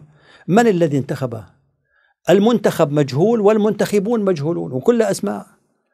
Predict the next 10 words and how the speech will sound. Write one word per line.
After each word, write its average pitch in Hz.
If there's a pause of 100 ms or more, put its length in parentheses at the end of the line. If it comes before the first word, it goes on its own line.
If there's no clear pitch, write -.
(220)
طيب 160
ما 240
هو 233
اسمه، 190
ما 233
اسمه 208
خ-، 131
الاسم 180
الحقيقي 165
لخليفتكم؟ 143